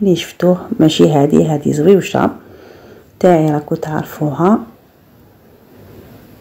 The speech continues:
زدت جبت لها لا كومبانيون تاعها، حنا عباد ونحبو كما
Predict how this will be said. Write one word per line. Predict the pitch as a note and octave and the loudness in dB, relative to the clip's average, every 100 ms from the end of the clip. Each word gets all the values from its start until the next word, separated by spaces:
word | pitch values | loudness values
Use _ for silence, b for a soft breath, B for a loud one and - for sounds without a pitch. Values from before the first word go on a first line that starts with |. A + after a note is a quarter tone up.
| - - - - - - - - | -20 -20 -20 -20 -20 -20 -6 0
زدت | G3+ C4+ - - | 4 4 2 -6
جبت | F#3+ - F3+ | -4 -4 -2
لها | D#3+ E3 F3+ - | 0 2 2 2
لا | E3 | 0
كومبانيون | - D#3+ - D3 D#3 D#3+ | -2 -4 -2 0 0 -2
تاعها، | - - - D#3+ E3+ - | -6 -10 -6 -2 -2 -2
حنا | - F#3+ | 2 4
عباد | F3 D#3+ E3 F#3+ F#3 | 6 4 4 2 2
ونحبو | D#3+ - D#3 - D#3 | 0 -2 -8 -4 -4
كما | D#3 C#3+ | -4 -4